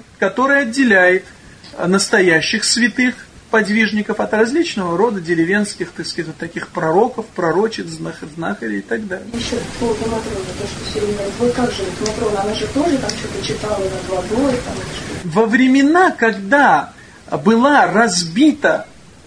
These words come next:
Speaker 1: церковная жизнь, вполне допустимо не только мирянину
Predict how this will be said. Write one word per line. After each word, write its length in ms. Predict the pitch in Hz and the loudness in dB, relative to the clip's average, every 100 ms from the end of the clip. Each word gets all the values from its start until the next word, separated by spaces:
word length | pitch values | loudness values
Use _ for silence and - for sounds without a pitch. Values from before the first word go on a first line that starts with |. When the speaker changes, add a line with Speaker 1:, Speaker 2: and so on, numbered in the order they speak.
| 160 | -10
Speaker 1:
церковная 880 | - 220 214 220 285 226 202 175 160 | 0 2 2 4 4 4 2 2 0
жизнь, 560 | 151 226 349 247 180 - - - - - - | 0 0 0 0 -4 -6 -14 -20 -20 -20 -20
вполне 520 | - - 233 262 320 | -8 0 4 6 4
допустимо 680 | 220 226 233 220 - 262 226 | 4 2 0 -6 0 2 4
не 140 | 208 220 | 4 4
только 380 | 349 370 - | 2 0 2
мирянину 680 | 233 226 226 220 214 190 | 4 4 2 2 2 2